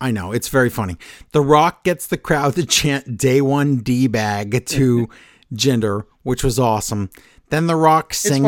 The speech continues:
Speaker 1: sings.
Speaker 2: they like.
Speaker 1: Yes, The Rock sings a song. Of course, he has to do all his gimmicks. He does all his gimmicks. Jinder attacks him. Rock does the people's elbow. Rock stands tall. Everybody's crazy,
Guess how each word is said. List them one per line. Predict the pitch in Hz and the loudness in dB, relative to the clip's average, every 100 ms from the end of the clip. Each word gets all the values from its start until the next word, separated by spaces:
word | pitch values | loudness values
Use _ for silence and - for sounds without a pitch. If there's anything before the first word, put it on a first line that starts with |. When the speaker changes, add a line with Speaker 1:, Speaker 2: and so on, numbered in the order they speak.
| 117 | 0
Speaker 1:
sings. | |
Speaker 2:
they | 123 | -4
like. | 78 65 - _ - | -8 -16 -20 _ -2
Speaker 1:
Yes, | 131 90 - | -2 -2 -4
The | - | 0
Rock | 143 143 - | 2 2 -2
sings | - 139 135 143 | -4 0 0 -2
a | |
song. | 160 - 139 127 123 120 | -4 -2 2 2 2 -2
Of | - | -4
course, | - 123 107 | -4 -2 -2
he | 120 | -6
has | 110 | -6
to | 135 | -2
do | 143 | 0
all | 139 139 | 2 4
his | 139 | 2
gimmicks. | - 123 113 - - - - | 0 -2 -2 -6 -16 -20 -12
He | - | -2
does | 165 214 190 | 4 4 4
all | 175 | 4
his | 156 | 2
gimmicks. | 135 127 127 - - - _ | 2 0 -2 -6 -12 -20 _
Jinder | 147 151 147 | 0 2 2
attacks | 139 - 120 110 - | 2 2 2 0 -2
him. | 123 110 - _ _ _ _ _ - | -2 -2 -4 _ _ _ _ _ -2
Rock | 131 135 | 0 0
does | - 101 | -4 0
the | |
people's | - 127 107 95 | 2 2 -2 -4
elbow. | 104 95 98 90 - - - _ _ _ | -4 -2 -4 -6 -12 -20 -20 _ _ _
Rock | 123 117 - | -2 -2 -2
stands | - 98 85 | -6 -8 -6
tall. | - 175 - _ - | 0 0 0 _ 0
Everybody's | 165 175 156 147 139 127 - _ | 4 4 6 4 4 -2 -12 _
crazy, | - 240 175 131 147 147 | 4 6 6 4 -2 -2